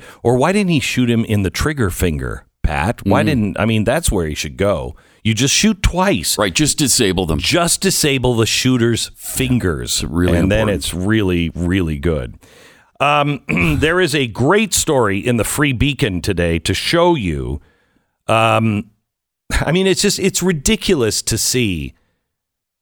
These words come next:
Speaker 1: W-, were we, and uh, were we a nation that had a lot of racists in it? Yeah.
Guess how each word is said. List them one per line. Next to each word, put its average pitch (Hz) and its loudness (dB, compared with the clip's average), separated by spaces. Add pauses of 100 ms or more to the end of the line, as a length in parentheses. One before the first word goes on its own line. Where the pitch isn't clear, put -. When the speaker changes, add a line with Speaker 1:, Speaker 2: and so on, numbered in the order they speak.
(1800)
Speaker 1:
W-, - -10 (280)
were 233 4
we, 175 0 (180)
and 131 -2 (200)
uh, 135 4
were 226 4
we 104 2 (140)
a 113 0 (140)
nation 120 0 (720)
that 131 0
had 156 0
a 147 2
lot 151 4
of 151 0
racists 123 0
in 90 -2
it? - -12 (1040)
Yeah. 104 0